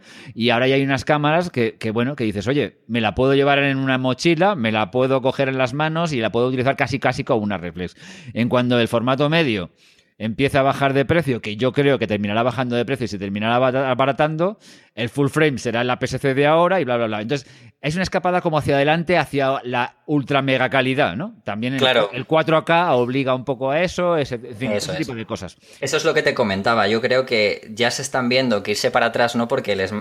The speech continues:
Speaker 2: los smartphones están viendo que ya el siguiente, o sea, lo siguiente que se comen ya no son las, ya son las compactas de un, de una pulgada, están a punto de comérselas. Solamente por las funciones. Ya se comieron las anteriores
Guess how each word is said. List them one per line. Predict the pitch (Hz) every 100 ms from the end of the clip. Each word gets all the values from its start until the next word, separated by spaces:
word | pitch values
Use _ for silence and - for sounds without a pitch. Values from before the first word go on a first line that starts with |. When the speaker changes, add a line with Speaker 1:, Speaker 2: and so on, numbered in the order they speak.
| -
Speaker 2:
los | 98 95 98
smartphones | 95 117 127 95 87 - _
están | - - 110 107
viendo | 117 123 127
que | 120
ya | 101 104 113
el | 120
siguiente, | 98 107 117 123 -
o | 101
sea, | 95 92
lo | 92 95
siguiente | - 95 107 240
que | -
se | - -
comen | 208 123 139 -
ya | 104 95
no | 101 107
son | - 101 95
las, | 90 -
ya | 104 107
son | 110
las | 98 -
compactas | 101 113 131 143 131
de | 120 113
un, | 117 113 113
de | 117 107
una | 107 107 104 104
pulgada, | 101 101 139 165
están | - - 104
a |
punto | 98 113 104
de |
comérselas. | 98 92 - - - _ _ - -
Solamente | - 107 110 113
por | 113 107
las | -
funciones. | 107 95 98 85 -
Ya | 120 127
se | 123
comieron | 123 120
las | 110
anteriores | 113 104 113 151 170